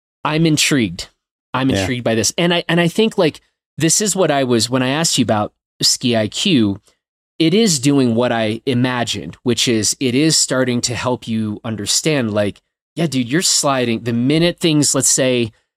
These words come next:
Speaker 1: get too steep on a groomer, you're sliding out the finish of every freaking turn,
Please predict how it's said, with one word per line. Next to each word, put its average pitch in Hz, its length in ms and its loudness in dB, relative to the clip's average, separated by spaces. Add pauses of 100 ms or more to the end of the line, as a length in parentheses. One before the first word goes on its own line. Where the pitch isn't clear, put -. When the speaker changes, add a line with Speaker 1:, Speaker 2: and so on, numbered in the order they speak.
(260)
Speaker 1:
get 123 240 -4 (120)
too 214 260 2
steep - 500 0
on 107 180 0
a 98 80 -2
groomer, 98 580 -2 (720)
you're 135 280 -2
sliding 127 560 0
out 113 160 -2
the 110 80 -4
finish 117 400 -2
of - 200 -12
every 131 280 0
freaking 98 400 -6
turn, 90 380 -10